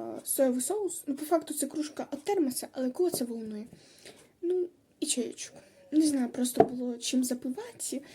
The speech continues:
Я подумала, ну, що є. Так, пробуємо. Кстати, як я готувала, можна подивитися у мене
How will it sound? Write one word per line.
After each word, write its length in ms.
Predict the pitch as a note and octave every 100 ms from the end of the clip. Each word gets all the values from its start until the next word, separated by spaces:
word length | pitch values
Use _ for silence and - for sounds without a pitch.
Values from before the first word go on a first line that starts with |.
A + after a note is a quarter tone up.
| - - -
Я 120 | D#4 F4+
подумала, 500 | - D4+ D#4+ C#4+ B3
ну, 300 | C#4 F#4+ - - _ - - - - _ - _ _ -
що 220 | - G#4
є. 300 | D4+ A#3+ C#4+ - - - - - - - -
Так, 200 | C4 A#3+ - - _ _ _ _
пробуємо. 460 | - A3+ A#3 A3+ B3 - _ _ - _ _ - - _ - - - - - _ -
Кстати, 360 | - A#3+ -
як 160 | C4+ D4+
я 80 | C4+
готувала, 440 | C4 E4+ G4 D#4
можна 360 | A#3+ C#4 C4 B3 -
подивитися 520 | A#3+ A#3+ D4 - C4 - _ _ _ _ _ - - _ - - _ - - - _ _ - - - - - _ - - _ _ - - _ _ _ _ _ - - _ _ _ _ _ - _ - _ _ B3
у 40 |
мене 520 | A#3 A#3 B3 B3+ A#3+